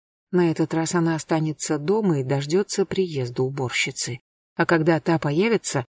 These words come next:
спросит её, не замечала ли она поблизости кого-нибудь подозрительного.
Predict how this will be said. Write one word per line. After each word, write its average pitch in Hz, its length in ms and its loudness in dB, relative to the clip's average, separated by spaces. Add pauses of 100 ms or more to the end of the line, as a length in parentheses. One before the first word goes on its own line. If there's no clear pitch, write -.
(140)
спросит 190 560 2
её, 180 340 4
не 175 180 6
замечала 180 540 2
ли 190 120 4
она 175 240 2
поблизости 180 720 4
кого-нибудь 175 640 0
подозрительного. 139 1000 -2